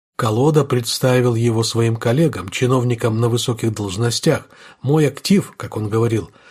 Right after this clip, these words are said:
а те, в свою очередь, ознакомили с предварительным проектом фирмы. Если не вдаваться в детали и назвать все своими именами, это был проект обогащения за счет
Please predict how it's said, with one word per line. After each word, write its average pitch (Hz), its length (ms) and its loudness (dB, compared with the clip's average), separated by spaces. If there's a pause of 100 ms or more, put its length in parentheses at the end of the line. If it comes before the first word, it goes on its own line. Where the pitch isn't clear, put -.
(240)
а 127 120 2
те, 233 140 0
в - 60 0
свою 196 300 2
очередь, 170 360 0
ознакомили 156 680 2
с - 80 -4
предварительным 151 800 0
проектом 120 480 0
фирмы. - 340 -16 (400)
Если 156 400 2
не 151 140 6
вдаваться 139 500 2
в 110 80 0
детали 123 760 0
и 135 200 2
назвать 123 460 0
все - 220 -2
своими 113 440 0
именами, 139 460 2
это 143 220 0
был 185 200 2
проект 156 500 0
обогащения 135 1000 0 (180)
за 131 200 2
счет - 420 0